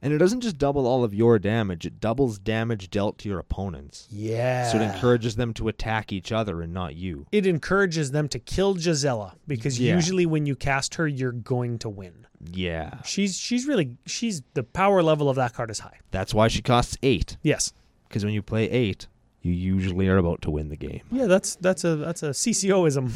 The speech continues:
Speaker 1: Yes, it is.
Speaker 2: Did we hit all the creatures already?
Speaker 1: We, we sure did.
Speaker 2: Wow.
Speaker 1: That's all the creatures. That's some instants.
Speaker 2: We're boogieing.
Speaker 1: You wanna do these ones backwards? You wanna do these ones the regular way?
Speaker 2: I will do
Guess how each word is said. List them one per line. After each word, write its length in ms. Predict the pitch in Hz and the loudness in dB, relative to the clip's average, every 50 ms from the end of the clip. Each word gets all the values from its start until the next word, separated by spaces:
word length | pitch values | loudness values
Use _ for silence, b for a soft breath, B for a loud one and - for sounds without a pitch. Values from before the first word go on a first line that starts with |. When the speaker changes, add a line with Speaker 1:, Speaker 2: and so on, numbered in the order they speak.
| - - | -4 -6
Speaker 1:
Yes, 240 | 76 87 87 - 127 | -6 -6 -6 -4 -4
it 80 | 120 | 0
is. 340 | 131 143 160 160 151 - - - | 4 6 6 6 6 4 0 -2
Speaker 2:
Did 120 | 240 247 | 0 4
we 120 | 381 403 302 | 4 4 6
hit 100 | 254 285 | 4 4
all 140 | 311 262 226 | 2 2 2
the 80 | 247 | 0
creatures 320 | - - 160 185 185 - 330 | 0 -2 -2 -2 -2 -2 -2
already? 180 | 311 349 427 | 0 2 2
Speaker 1:
We, 80 | 453 453 - | 2 2 2
we 120 | 110 131 131 | 2 2 2
sure 200 | - - 151 156 | 4 6 6 6
did. 300 | 135 180 202 135 95 98 | 6 6 4 2 2 0
Speaker 2:
Wow. 300 | 107 120 160 277 330 - | -2 0 0 2 2 0
Speaker 1:
That's 160 | - - - | 0 4 6
all 160 | 123 135 156 160 | 6 8 8 6
the 80 | 165 | 4
creatures. 400 | 156 - 151 165 175 - 113 92 | 4 4 4 2 2 2 -2 -4
That's 200 | 113 117 - - | -4 -6 -6 -6
some 120 | - 139 107 | -6 -4 -2
instants. 500 | 113 175 180 - - 165 160 - - - | -2 -2 -2 -4 -8 -10 -12 -14 -14 -10
Speaker 2:
We're 120 | 165 175 | -8 -6
boogieing. 480 | 160 127 131 165 190 220 220 143 101 98 | -4 -2 -2 -2 -2 -2 -4 -4 -4 -2
Speaker 1:
You 60 | 110 | 0
wanna 120 | 127 143 139 | 2 2 2
do 80 | 123 | 2
these 160 | 110 131 143 | 2 2 2
ones 140 | 156 165 160 | 2 0 0
backwards? 420 | 156 151 160 170 - 190 185 175 151 | 2 2 2 2 4 4 4 4 4
You 60 | 143 | 2
wanna 160 | 135 131 123 | 2 2 2
do 40 | 117 | 2
these 60 | 113 | 2
ones 280 | 113 107 104 98 90 - | 0 0 -2 -2 -4 -4
the 100 | - 98 | -4 0
regular 340 | 98 101 90 82 90 82 78 | 0 2 2 0 0 -2 -2
way? 180 | 71 65 69 - _ _ _ _ _ | -4 -6 -10 -16 _ _ _ _ _
Speaker 2:
I 360 | - 123 135 156 180 196 208 214 | -8 -6 -4 -2 0 0 0 0
will 240 | 190 175 170 156 | 2 2 2 2
do 420 | 135 123 123 160 180 196 208 208 | 2 2 2 2 4 4 2 2